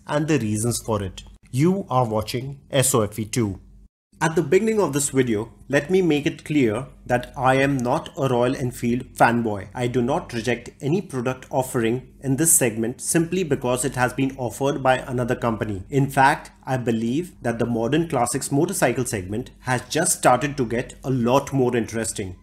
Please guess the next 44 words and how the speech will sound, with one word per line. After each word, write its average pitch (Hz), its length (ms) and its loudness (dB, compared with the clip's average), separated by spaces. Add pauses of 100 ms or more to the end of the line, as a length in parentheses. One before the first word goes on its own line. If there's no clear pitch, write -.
The 120 140 -2
winner 143 640 4
is 131 300 -4
always 151 480 4
the 139 100 -2
customer 123 680 -2
whenever 135 440 2
there 127 220 0
is 135 100 -2
competition. 104 760 -6 (120)
I 147 200 2
am 156 200 -4
also 180 300 -2
very 190 240 4
sure 135 480 -2 (340)
that 131 220 2
there 139 200 4
are 151 360 0
a 156 60 -4
lot 139 300 0
of - 180 -8
people 151 280 0
out 113 240 2
there 117 320 -6 (180)
who 151 120 -2
are 151 240 0
interested 156 560 -2
in 170 120 2
this 127 160 0
bike, 113 420 -4 (100)
and 175 200 -2
for 214 160 0
a 240 40 0
good 123 340 0
reason. 95 460 -2 (460)
The 160 100 -2
front 160 460 -2
look 139 340 -2 (100)
of 143 120 -6
the 160 60 0
motorcycle 127 720 0
is - 220 -6
quite 220 320 -4
stunning. 110 600 0